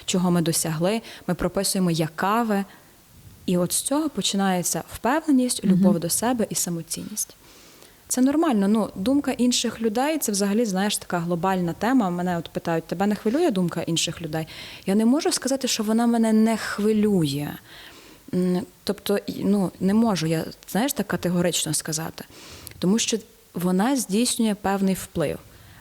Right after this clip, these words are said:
Speaker 1: Але наскільки буде
Speaker 2: Мгм.
Speaker 1: великий цей вплив, це вирішую я.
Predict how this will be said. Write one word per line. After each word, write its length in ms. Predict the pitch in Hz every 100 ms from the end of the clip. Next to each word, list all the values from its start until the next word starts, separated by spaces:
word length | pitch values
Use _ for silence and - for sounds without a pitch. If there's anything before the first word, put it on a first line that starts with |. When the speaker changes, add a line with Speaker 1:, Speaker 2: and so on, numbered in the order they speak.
| -
Speaker 1:
Але 240 | 196 185
наскільки 800 | 180 170 - - - 226 359 -
буде 440 | 311 202 190 160 -
Speaker 2:
Мгм. 120 | 196 185
Speaker 1:
великий 720 | 196 185 214 226 190 - 165
цей 180 | - 165
вплив, 340 | - 160 156
це 160 | - 175
вирішую 580 | 208 208 196 233 226
я. 220 | 226 190